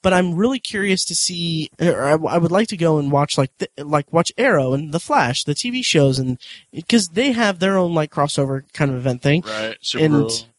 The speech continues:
Speaker 1: yeah, Supergirl and, uh, uh, uh, Legends of Tomorrow. Um, they have their own, their whole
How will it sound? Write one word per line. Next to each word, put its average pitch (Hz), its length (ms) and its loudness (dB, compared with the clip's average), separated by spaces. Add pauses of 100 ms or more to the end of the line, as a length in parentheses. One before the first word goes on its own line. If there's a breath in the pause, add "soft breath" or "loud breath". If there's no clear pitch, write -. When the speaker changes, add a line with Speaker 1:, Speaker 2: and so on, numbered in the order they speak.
(160)
Speaker 1:
yeah, 247 320 2
Supergirl 180 680 2
and, 135 200 2 (760)
uh, 127 240 2 (260)
uh, 101 340 -4 (680)
uh, 123 160 2
Legends 160 380 0
of 147 80 -8
Tomorrow. 165 480 2 (500 soft breath)
Um, 139 460 0
they 196 100 2
have 208 200 2
their 202 180 4
own, 180 300 2
their 185 200 2
whole 175 480 2